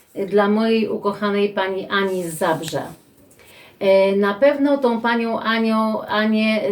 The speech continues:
zna bardzo, bardzo wiele osób. I jak, e, Państwo odsłuchacie tego wierszyka, to pomyślcie, e, może jednak warto się z nią skomunikować i powiedzieć jej,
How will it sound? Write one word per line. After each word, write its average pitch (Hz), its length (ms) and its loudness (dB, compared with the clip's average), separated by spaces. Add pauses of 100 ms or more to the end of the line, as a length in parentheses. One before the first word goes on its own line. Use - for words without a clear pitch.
zna 202 680 0 (100)
bardzo, 220 540 0
bardzo 190 500 -4
wiele 185 400 -4
osób. 208 500 -4 (640)
I 202 100 -2
jak, 208 400 2
e, 208 220 0
Państwo 214 560 0
odsłuchacie 214 680 -2
tego 190 280 -2
wierszyka, 196 600 0
to 208 140 0
pomyślcie, 214 840 0 (440)
e, 202 380 0
może 208 420 0
jednak 208 520 2 (320)
warto 202 800 0 (720)
się 196 260 -4
z 180 100 -8
nią 208 240 2
skomunikować 190 1040 -2
i - 140 -6
powiedzieć 202 600 -2
jej, 190 400 -4